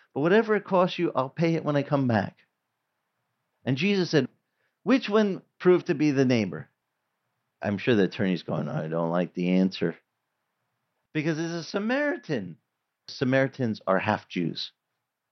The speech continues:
In Jewish culture, they're kind of looked at with disdain, like, "You're not a pure Jew. You came from when we were conquered and our women were humiliated. You're the offspring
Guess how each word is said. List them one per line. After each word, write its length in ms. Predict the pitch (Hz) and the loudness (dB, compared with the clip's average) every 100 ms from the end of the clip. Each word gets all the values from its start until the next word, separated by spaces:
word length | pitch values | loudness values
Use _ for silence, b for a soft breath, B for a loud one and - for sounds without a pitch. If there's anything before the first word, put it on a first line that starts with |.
| _ _ _ - | _ _ _ -6
In 80 | 120 | 0
Jewish 280 | 131 165 - | 2 2 0
culture, 600 | 143 147 - 139 127 _ _ _ _ _ | -2 0 2 2 0 _ _ _ _ _
they're 140 | 117 | -6
kind 260 | 110 135 135 | -4 0 0
of 120 | 123 | 0
looked 220 | 123 123 | -2 0
at 200 | 127 104 | 0 2
with 180 | 90 92 | 0 -2
disdain, 580 | 101 - - 117 104 87 | -2 -6 -2 0 2 0
like, 180 | 107 95 - | -4 -6 -8
"You're 240 | 110 131 | -2 0
not 240 | 147 135 117 | 0 0 0
a 60 | |
pure 440 | 110 - - 120 98 | -4 -6 0 2 2
Jew. 360 | 82 82 - - _ _ _ _ _ _ _ - | 0 -6 -8 -14 _ _ _ _ _ _ _ 0
You 160 | 147 | 0
came 300 | 156 160 151 | 2 0 0
from 180 | 139 139 | 0 0
when 160 | 127 123 | 0 2
we 120 | 135 | 0
were 160 | 117 101 | 0 -4
conquered 560 | - 143 135 - 107 | 2 2 2 -2 -4
and 160 | 113 113 | -2 -2
our 160 | 107 113 | 0 2
women 380 | 143 165 127 | 2 2 0
were 80 | 117 | -2
humiliated. 680 | 107 143 131 139 127 104 98 | -4 -2 0 2 2 0 0
You're 160 | 143 147 | -2 0
the 140 | 135 | 2
offspring 760 | 226 233 226 - - 190 180 | 0 0 -4 -6 0 2 0